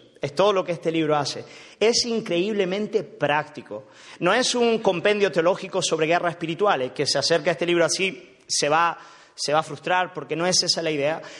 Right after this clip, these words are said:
pero es un manual de combate. Es uno de mis libros favoritos. Lo tengo en mi lista de cinco libros favoritos. Mirad el tamaño, entre otras cosas. Lo puedes leer rápido, mira. Pero es, eh, mira, es robustamente bíblico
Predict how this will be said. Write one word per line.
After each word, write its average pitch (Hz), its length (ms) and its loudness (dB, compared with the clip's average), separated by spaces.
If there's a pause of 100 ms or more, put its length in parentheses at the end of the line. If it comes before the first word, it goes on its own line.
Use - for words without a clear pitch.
(120)
pero 202 140 4
es 233 120 0
un 247 120 -2
manual 202 340 0
de 202 100 2
combate. 135 540 -4 (340)
Es 196 200 2
uno 262 220 4
de 220 100 6
mis 170 180 0
libros 220 300 2
favoritos. 160 640 -2 (320)
Lo 143 140 0
tengo 220 220 2
en 214 40 0
mi 185 60 -2
lista 208 220 0
de 190 60 2
cinco 208 300 0
libros 202 240 0
favoritos. 180 400 0
Mirad 190 220 2
el 190 80 0
tamaño, 180 340 0 (580)
entre 135 220 -2
otras 170 180 -2
cosas. 180 280 0
Lo 123 80 -4
puedes 165 180 2
leer 180 140 0
rápido, 156 360 -2
mira. 151 180 -10 (480)
Pero 202 300 2 (440)
es, 226 280 2 (280)
eh, 202 160 2
mira, 202 240 2
es 214 360 0
robustamente 190 840 2
bíblico 202 680 0